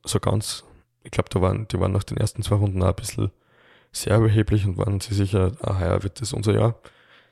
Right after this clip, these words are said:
Jetzt sind sie wieder am Boden der Realität. Vielleicht nutzt ihnen das, ja.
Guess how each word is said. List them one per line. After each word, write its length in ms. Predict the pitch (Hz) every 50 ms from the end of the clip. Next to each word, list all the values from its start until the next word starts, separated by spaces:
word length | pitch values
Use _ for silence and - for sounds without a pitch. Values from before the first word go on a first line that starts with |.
| _ _
Jetzt 180 | - - - -
sind 140 | - 110 -
sie 140 | - - 101
wieder 120 | - 107
am 120 | 101 101 104
Boden 300 | - - 107 101 98 92
der 160 | - 95 -
Realität. 600 | 98 95 92 90 90 - 117 - 107 - _ - -
Vielleicht 340 | - - 104 101 98 98 - _ _ -
nutzt 220 | 110 101 - - -
ihnen 160 | 101 92 90
das, 260 | 104 110 104 - -
ja. 60 | -